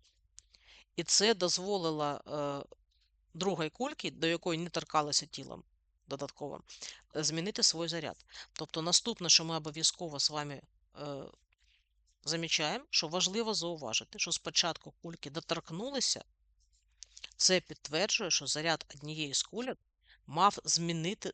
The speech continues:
знак заряду на протилежний після контакту з тілом. Потому що спочатку вони були обі, е, ку, вони відта-, відштовхувались. Якщо вони доторкнулись, то заряд той кульки, до якої доторкнулися ми, е,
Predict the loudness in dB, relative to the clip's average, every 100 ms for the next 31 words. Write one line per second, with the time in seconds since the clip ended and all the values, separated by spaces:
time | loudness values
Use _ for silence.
0 | _ -4 0 2 0 0 -4 0 0 0
1 | -2 -6 -8 -8 -8 -6 -4 -4 -6 -12
2 | _ _ _ -2 0 0 -2 -6 -4 -6
3 | -6 -6 -6 -6 -10 -14 -20 _ _ _
4 | _ -20 -20 -20 -20 _ _ _ -6 -4
5 | -2 0 0 2 2 0 -4 -2 0 2
6 | 2 2 0 0 0 -2 _ _ -4 -4
7 | 0 -2 -4 _ -14 -10 -8 -10 -6 -6
8 | -6 _ -8 -4 -2 -2 -4 -6 -6 0
9 | 4 6 4 -8 -12 -6 -6 -6 -10 -12
10 | 0 6 8 8 4 0 0 0 -2 -2
11 | -8 -8 -6 -2 -2 -2 -6 -16 -4 0
12 | 2 6 6 6 -2 -2 -6 -6 -6 -4
13 | -4 -2 -4 -4 -4 -6 -6 -2 0 0
14 | 0 0 0